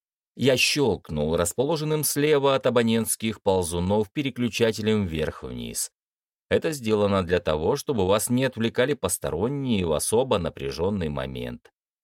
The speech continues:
Но в обычное время общий канал не отключают. Мало ли кому и когда помощь понадобится.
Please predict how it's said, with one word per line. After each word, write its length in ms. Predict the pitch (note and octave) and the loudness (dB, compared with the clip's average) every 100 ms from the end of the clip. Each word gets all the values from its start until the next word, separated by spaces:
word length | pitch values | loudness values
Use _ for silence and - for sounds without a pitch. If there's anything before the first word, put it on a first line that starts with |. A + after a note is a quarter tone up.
| _ _ | _ _
Но 140 | - D#3 | 2 4
в 20 | |
обычное 480 | D3+ D#3 D#3 D3 D3 | 4 2 0 2 2
время 300 | F#3+ C#3+ E2 | 2 2 4
общий 400 | F2+ A2 - B2 | 2 2 -4 -2
канал 420 | B2+ B2+ C3 B2+ | -2 0 0 0
не 160 | B2+ B2 | 0 -2
отключают. 840 | - B2+ A#2+ D3+ B2 D#2+ C#2+ _ _ _ - | -4 -8 -4 0 0 0 -4 _ _ _ -4
Мало 260 | G3 E3 | 0 2
ли 220 | F2 D2+ | 0 -2
кому 680 | - D#2+ D#2+ F2+ C3 G#2+ D#2+ | -4 -2 -2 -2 0 0 -2
и 320 | D2+ D2 D2 - | -4 -6 -8 -4
когда 640 | F2 D#2+ C#2+ D#2+ G2 G#2 - _ | -2 -2 -2 -2 0 0 -6 _
помощь 460 | D#2+ E2+ D#2 - - | 0 0 0 -6 -6
понадобится. 800 | C2+ B1 A#1 - - - G1+ | -6 -8 -12 -14 -8 -8 -8